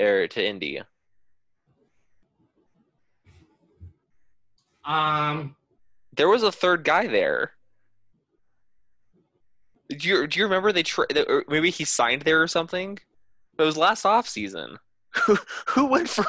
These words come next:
Speaker 1: Milwaukee to <laughs> Indianapolis, dude? I can't remember.
Speaker 2: Uh,
Speaker 1: Uh, <laughs>
Speaker 2: I, I have, I am literally, I have no idea who you're talking
Speaker 1: <laughs> I
Speaker 2: about.
Speaker 1: can't re-, but, like,
Speaker 2: I, uh, fuck,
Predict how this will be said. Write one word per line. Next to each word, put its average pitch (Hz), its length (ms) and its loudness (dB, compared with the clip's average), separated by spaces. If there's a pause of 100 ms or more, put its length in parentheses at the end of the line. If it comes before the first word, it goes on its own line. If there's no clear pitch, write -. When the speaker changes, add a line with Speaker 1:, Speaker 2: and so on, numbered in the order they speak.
Speaker 1:
Milwaukee 180 640 2
to - 60 -14
<laughs> - 40 -8
Indianapolis, 170 920 -8 (100)
dude? - 120 -20 (600)
I 208 120 0
can't - 280 2 (220)
remember. 208 680 2 (320)
Speaker 2:
Uh, 190 480 4 (480)
Speaker 1:
Uh, 175 260 4 (340)
<laughs> - 200 -14 (220)
Speaker 2:
I, 202 300 2
I 233 100 6
have, 190 260 2 (160)
I 208 140 4
am 165 360 4
literally, 196 420 2
I 196 100 2
have 196 180 2
no 165 300 2
idea 143 180 2
who 127 60 -2
you're 123 140 -8
talking 120 200 -6
Speaker 1:
<laughs> - 0 -
I - 0 -
Speaker 2:
about. - 40 -10
Speaker 1:
can't 240 500 2 (120)
re-, 285 120 -8
but, 214 140 2
like, 214 200 2 (800)
Speaker 2:
I, 185 200 2
uh, 151 420 -6
fuck, 156 540 -8